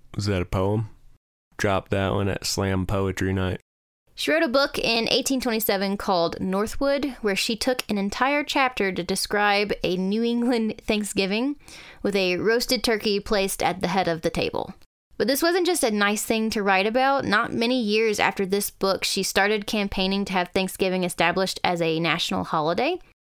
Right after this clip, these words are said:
Speaker 2: She could sense the unrest in the country between the North and the South. Civil War was around the corner, and she thought having a day that we all spent together as a nation in Thanksgiving would be unifying.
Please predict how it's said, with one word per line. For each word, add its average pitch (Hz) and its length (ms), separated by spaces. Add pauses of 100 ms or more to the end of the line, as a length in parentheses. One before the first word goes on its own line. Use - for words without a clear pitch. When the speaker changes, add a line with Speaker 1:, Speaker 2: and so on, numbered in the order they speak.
(300)
Speaker 2:
She - 200
could 320 200
sense - 540
the 269 260
unrest 240 480
in 247 80
the 233 80
country 233 460
between 214 400
the 196 60
North 196 500
and 190 160
the 190 40
South. 185 440 (360)
Civil 214 360
War 196 260
was 180 320
around 180 280
the 185 80
corner, 170 300
and 185 260
she 190 180
thought 170 320
having 175 320
a 180 80
day 202 400
that 180 240
we 185 120
all 170 480
spent - 340
together 202 500
as 175 200
a 170 80
nation 214 540
in 175 140
Thanksgiving 196 720
would 180 200
be 165 240
unifying. 160 800